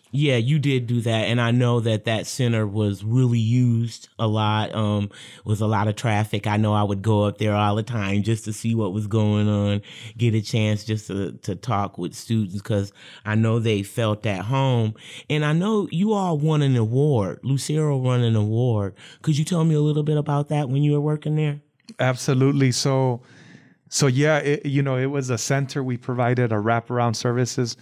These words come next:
Speaker 2: but also we would, we would invite community, right, for community events.
Speaker 1: Mm-hmm.
Speaker 2: And so all that, it came into the, this, this award that we got in two thousand,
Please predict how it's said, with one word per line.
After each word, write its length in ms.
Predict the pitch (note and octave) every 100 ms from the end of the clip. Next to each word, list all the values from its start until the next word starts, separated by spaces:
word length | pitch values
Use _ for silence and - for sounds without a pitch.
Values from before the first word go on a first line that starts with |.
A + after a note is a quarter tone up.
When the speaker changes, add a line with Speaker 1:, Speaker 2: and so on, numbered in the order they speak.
| _ -
Speaker 2:
but 140 | B2+
also 320 | B2 C3+ D3
we 160 | B2+ B2
would, 200 | A#2+ A#2 -
we 160 | B2 A#2
would 180 | A#2+ A#2+
invite 400 | A2+ A2+ A#2 -
community, 580 | A2 A2+ A#2 A#2+ A2
right, 300 | G#2+ A2 A2
for 220 | - G#2 G#2
community 580 | - A2 A2+ A#2 A2
events. 400 | G#2+ G#2+ A#2+ C3
Speaker 1:
Mm-hmm. 380 | - G2 G#2 G#2 A2+ _ _ C3+
Speaker 2:
And 140 | B2+
so 160 | - C#3
all 340 | C#3+ C#3+ D#3+
that, 560 | C3+ C3+ C3+ B2+ - _ _ _ _ _ _ _ _ _ - B2 -
it 280 | D#3 C3 C3
came 280 | D3 C#3+ C#3
into 380 | C3 - C3+
the, 320 | B2+ A#2+ A2+ A2
this, 460 | A#2 - - - -
this 400 | B2+ B2 A2 - C#3
award 480 | B2 A2 B2+ C3+ B2+
that 100 | A2+
we 160 | A#2
got 320 | G#2 A2 A#2
in 140 | A2+ G#2
two 180 | - A#2+
thousand, 720 | A#2 A#2+ A2+ A#2 A2+ G#2+